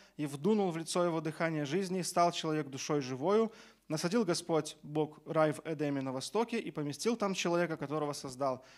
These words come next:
И произрастил Господь Бог из земли всякое дерево,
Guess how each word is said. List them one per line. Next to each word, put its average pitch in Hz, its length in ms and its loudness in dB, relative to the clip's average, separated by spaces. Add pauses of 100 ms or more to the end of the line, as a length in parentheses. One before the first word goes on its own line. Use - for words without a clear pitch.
(120)
И 233 80 -2
произрастил 196 640 2
Господь 151 360 0
Бог 147 260 -2
из 143 80 -6
земли 139 240 0
всякое 135 400 -4
дерево, 202 440 2